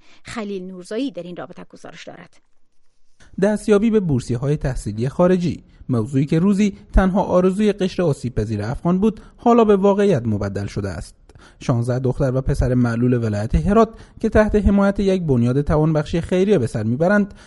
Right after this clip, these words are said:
Speaker 2: حالا با دستیابی به این بورسیه‌های تحصیلی رایگان سعی در تغییر زندگی خود دارند. بورسیه‌های تحصیلی که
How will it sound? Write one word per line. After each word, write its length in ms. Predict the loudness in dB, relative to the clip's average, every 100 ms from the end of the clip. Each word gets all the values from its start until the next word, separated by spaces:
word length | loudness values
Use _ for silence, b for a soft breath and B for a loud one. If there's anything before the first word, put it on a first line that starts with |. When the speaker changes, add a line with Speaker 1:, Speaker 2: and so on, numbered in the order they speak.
| B
Speaker 2:
حالا 220 | 4 4
با 140 | 4 2
دستیابی 560 | 2 0 0 0 2
به 80 | 2
این 220 | 4 2
بورسیه‌های 480 | 2 -2 -2 -2 -2
تحصیلی 480 | -2 -4 -4 -4 0
رایگان 420 | 2 4 4 4 B B
سعی 300 | -2 2 4
در 160 | 4 0
تغییر 380 | 0 -2 0 0
زندگی 460 | 0 -2 -2 -2
خود 260 | 0 0 0
دارند. 380 | -2 -6 -10 -14 -20 -20 b b
بورسیه‌های 560 | -2 -2 0 0 0 0
تحصیلی 600 | -2 -2 -2 -2 0 2
که 220 | 2